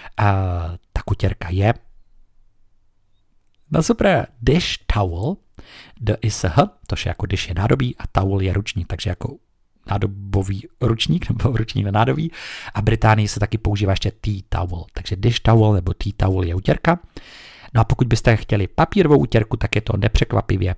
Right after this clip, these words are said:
paper towel. Eh, towel se píše to, dvojité V, L, to, well. No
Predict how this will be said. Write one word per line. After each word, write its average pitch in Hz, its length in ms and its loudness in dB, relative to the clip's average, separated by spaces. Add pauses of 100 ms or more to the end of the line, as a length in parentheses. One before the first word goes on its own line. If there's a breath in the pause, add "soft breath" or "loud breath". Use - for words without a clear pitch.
paper 87 500 0
towel. 82 400 -2 (460)
Eh, 90 180 0
towel 98 240 0
se 101 120 -6
píše - 340 -6
to, 92 200 -2 (200)
dvojité 95 440 -4
V, 87 220 -4
L, 90 200 -10 (120)
to, 90 160 0 (180)
well. 87 320 -2 (1600 loud breath)
No 165 120 0